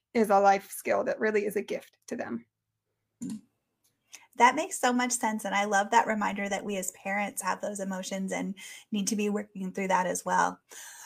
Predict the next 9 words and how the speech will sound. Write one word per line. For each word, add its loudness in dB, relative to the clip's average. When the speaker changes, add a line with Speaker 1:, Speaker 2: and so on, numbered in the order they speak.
Speaker 2:
<coughs> 4
Sorry, 2
I'm 0
getting -6
over -4
a -8
cold -2
too. -6
<laughs> 6